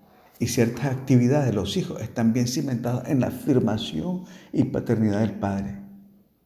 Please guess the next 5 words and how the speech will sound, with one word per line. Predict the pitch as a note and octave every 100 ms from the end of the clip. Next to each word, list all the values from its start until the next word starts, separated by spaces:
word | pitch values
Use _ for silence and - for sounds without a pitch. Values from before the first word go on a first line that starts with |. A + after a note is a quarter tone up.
| _ _ _ _ - - _ _ - - - - _ _ _ _ _ _ _ _ _ _ _
Entonces, | - G#3 - A#3 - - - - - - - - - - _ _ _ _ _ _ _ - _ _
entende-, | - C3 C3+ C3 C3+ C#3+ D#3+ - -
tenemos | D3 F#3 -
que | -
entender | D3+ D3+ C3+ C3+ D#3+ E3 F3+ -